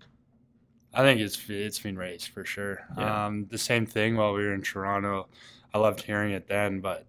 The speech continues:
Speaker 1: I think it's just so much louder now being in Hamilton than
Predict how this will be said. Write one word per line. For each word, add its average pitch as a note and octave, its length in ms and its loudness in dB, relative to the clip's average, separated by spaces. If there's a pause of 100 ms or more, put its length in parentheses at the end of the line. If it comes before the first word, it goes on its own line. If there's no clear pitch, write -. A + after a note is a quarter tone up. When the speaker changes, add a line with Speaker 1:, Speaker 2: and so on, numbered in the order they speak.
(120)
Speaker 1:
I F#2+ 100 -10
think F#2+ 280 -12
it's F#2+ 100 -10
just - 260 -6
so G2 140 -6
much F#2+ 440 -8 (580)
louder F2+ 560 -4 (180)
now F#2+ 420 -6 (1000)
being F#2 180 -8
in F2+ 100 -8
Hamilton F#2 580 -10
than F2+ 220 -12